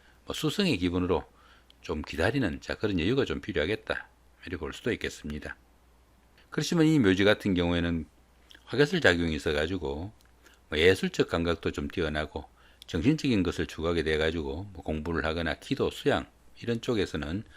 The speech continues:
상당히 성과가 나는, 자, 그런 시기다, 이렇게 볼 수 있습니다. 자, 그런 가운데 이렇게 비견이 묘지에 속하다 보면은 형제, 자매나 친구, 동료 같은 막 가까운 사람들한테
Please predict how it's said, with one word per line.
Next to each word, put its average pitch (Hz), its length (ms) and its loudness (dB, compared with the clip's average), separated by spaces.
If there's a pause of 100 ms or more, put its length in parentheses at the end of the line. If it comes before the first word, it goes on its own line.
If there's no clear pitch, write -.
(340)
상당히 90 720 -2 (480)
성과가 113 480 2
나는, 104 360 0
자, 69 240 -6
그런 123 200 0
시기다, 104 540 -2 (760)
이렇게 90 200 -10
볼 92 160 -2
수 - 100 -6
있습니다. 73 500 -8 (520)
자, - 360 -12
그런 117 160 -4
가운데 101 200 0
이렇게 104 200 -6
비견이 135 560 0 (120)
묘지에 82 320 0
속하다 78 460 -2
보면은 82 520 -2 (680)
형제, 156 400 2
자매나 87 380 4
친구, 117 340 2
동료 80 280 0
같은 82 320 0
막 71 120 -4
가까운 85 440 0
사람들한테 80 840 -4